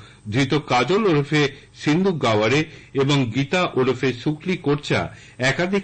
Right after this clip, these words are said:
নাশকতামূলক কাজকর্মের সঙ্গে জড়িত ছিল বলে অভিযোগ।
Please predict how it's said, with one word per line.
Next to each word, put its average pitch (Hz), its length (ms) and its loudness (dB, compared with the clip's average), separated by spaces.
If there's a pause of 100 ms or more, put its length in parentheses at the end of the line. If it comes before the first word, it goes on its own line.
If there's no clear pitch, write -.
নাশকতামূলক 160 880 0
কাজকর্মের 127 560 0
সঙ্গে 135 280 -2
জড়িত 120 380 0
ছিল 139 280 -2
বলে 101 200 2
অভিযোগ। 113 400 2